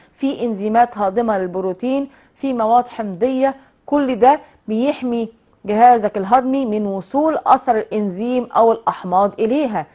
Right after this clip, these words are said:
يبقى الطبقة المخاطية عملت إيه؟ حمت لك جهازك الهضمي، حمته من أي ميكروب، أي فيروس، حمته لك من أي نوع من أنواع الإنزيمات الهاضمة للبروتين زي بيبسين وتريبسين. حميت لي جدار المعدة ده، حمالي من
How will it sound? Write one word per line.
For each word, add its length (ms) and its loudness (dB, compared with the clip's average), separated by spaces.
يبقى 180 -4
الطبقة 280 2
المخاطية 480 -2
عملت 360 -2
إيه؟ 240 -4
حمت 400 -2
لك 100 0
جهازك 440 -2
الهضمي، 480 -2
حمته 380 -2
من 140 -8
أي 200 0
ميكروب، 600 0
أي 220 0
فيروس، 440 0
حمته 520 -4
لك 200 0
من 160 -10
أي 200 0
نوع 180 4
من 140 -2
أنواع 420 0
الإنزيمات 560 -2
الهاضمة 480 0
للبروتين 680 -4
زي 180 -2
بيبسين 560 -6
وتريبسين. 680 -4
حميت 320 -2
لي 80 -6
جدار 340 2
المعدة 400 -2
ده، 180 0
حمالي 640 -4
من 160 -10